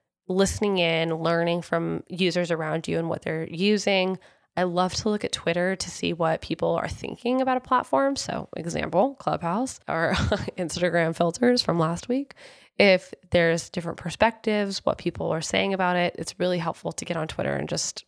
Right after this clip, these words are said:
search around to see what the fodder is all about. But as far as courses go, honestly, I've never taken a social media course in my life. I've gone to a few conferences, but I really have found that keeping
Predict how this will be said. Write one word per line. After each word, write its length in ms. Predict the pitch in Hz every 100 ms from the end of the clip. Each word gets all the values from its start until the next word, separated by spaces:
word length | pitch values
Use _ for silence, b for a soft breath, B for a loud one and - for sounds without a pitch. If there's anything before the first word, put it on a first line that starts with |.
| _
search 300 | - 170 139
around 540 | 160 147 - 151 - -
to 240 | - -
see 420 | 160 - 160 160 -
what 120 | - 233
the 80 |
fodder 500 | 165 - 156 - 85
is 120 | 87 -
all 140 | 90
about. 380 | - - 58 - _ _ -
But 260 | 226 208
as 180 | - 208
far 200 | - 247
as 140 | 277 262
courses 640 | - 202 202 - 220 208
go, 600 | - 214 208 208 208 - _ _
honestly, 920 | - 185 190 202 - 214 208 208 202 196 _ _ _ _ _
I've 160 | 247 240
never 260 | 190 175 170
taken 320 | - 180 190
a 60 |
social 360 | 175 196 185 196
media 240 | 190 190
course 360 | 190 - 190 -
in 60 | 202
my 120 | 196
life. 480 | 196 190 190 190 -
I've 140 | 240
gone 160 | 262 247
to 100 | 247
a 20 |
few 200 | - 208
conferences, 1000 | - 190 190 262 247 - 233 233 233 - _ -
but 300 | 214 202 - -
I 340 | 185 233 302
really 560 | 294 214 208 220 226 226
have 180 | 214 -
found 400 | - 180 190 196
that 340 | 180 175 - b b b b _ _ _ _ _
keeping 600 | - - 220 247 247 247